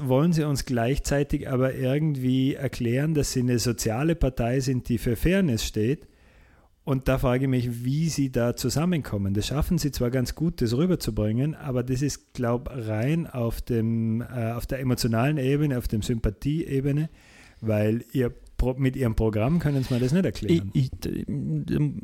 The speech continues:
Speaker 2: ich sehe das anders. Ich, m-, nochmal, das, das ist dasselbe wie jetzt, ähm,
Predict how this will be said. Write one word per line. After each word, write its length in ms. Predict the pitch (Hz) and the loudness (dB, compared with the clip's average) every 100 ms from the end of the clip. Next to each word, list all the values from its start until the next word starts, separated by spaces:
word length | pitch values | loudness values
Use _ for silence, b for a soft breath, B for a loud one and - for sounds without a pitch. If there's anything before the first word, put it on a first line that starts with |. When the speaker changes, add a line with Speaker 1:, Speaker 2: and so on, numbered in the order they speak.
| - - | -10 -4
Speaker 2:
ich 140 | 147 | 0
sehe 80 | 156 | 0
das 140 | 139 | 0
anders. 300 | 117 113 135 - B B B B B B B - _ - _ _ _ _ _ _ _ - | -2 -4 -8 -14 B B B B B B B -20 _ -20 _ _ _ _ _ _ _ -6
Ich, 160 | - _ - _ | -6 _ -20 _
m-, 440 | 233 220 131 127 120 - 107 107 - | -16 -6 -4 -4 -8 -12 -10 -10 -2
nochmal, 320 | 139 139 123 | 0 2 0
das, 180 | 123 - | 0 -2
das 160 | 127 | -2
ist 180 | 139 - | -2 -2
dasselbe 460 | 127 - 139 147 127 | -2 0 2 2 2
wie 80 | |
jetzt, 280 | 127 - - | 0 -2 -4
ähm, 540 | 123 120 120 117 107 | -2 -2 -2 -4 -6